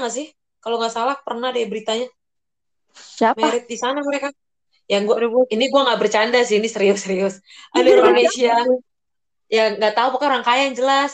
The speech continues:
Speaker 1: orang Cina kaya.
Speaker 3: <laughs> Kok lu jadi rasis?
Speaker 1: Enggak dong,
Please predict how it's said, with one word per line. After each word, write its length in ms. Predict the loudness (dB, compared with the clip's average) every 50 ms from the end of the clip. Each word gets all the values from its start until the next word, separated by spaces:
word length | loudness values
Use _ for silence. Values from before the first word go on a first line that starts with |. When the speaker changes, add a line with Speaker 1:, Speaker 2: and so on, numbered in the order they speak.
| -6 -8
Speaker 1:
orang 160 | -8 -8 -8 -10
Cina 220 | -10 -8 -6 -6 -4 -2
kaya. 280 | -2 0 0 0 -2 -2 -4 -6 -8 -14 _ _ _ _ _ _ _ _ _ _ _ _ _ -12 -10 -10 -10 -10 -10 -12
Speaker 3:
<laughs> 340 | -12 -12 -12 -14 -12 -8 -2
Kok 140 | 0 2 2 4 2
lu 100 | 2 4 4
jadi 360 | 4 2 2 2 0 0 0 0 0 0 -2
rasis? 680 | 0 -2 -2 -6 -6 -8 _ _ -8 -4 -4 -4 -4 -6 _ _ -20 -20 _ -12 -8
Speaker 1:
Enggak 240 | -2 0 0 0 0 0 2
dong, 200 | 2 2 2